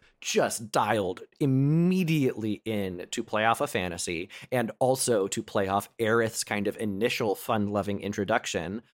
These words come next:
That being said, I think it is well choreographed and well directed, and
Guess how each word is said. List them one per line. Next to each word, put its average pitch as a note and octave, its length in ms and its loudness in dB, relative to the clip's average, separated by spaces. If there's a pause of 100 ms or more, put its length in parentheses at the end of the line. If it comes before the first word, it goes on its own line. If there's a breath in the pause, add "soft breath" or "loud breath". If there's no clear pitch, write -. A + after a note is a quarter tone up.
(760)
That G#3+ 300 2
being G#3+ 300 2
said, D3 500 0 (640)
I C3 120 4
think C3+ 200 0
it A#2+ 80 4
is G2 140 0
well G2+ 240 2
choreographed G#2+ 760 0
and G#2 120 0
well G2+ 140 2
directed, G2 680 0 (120)
and A#2+ 640 0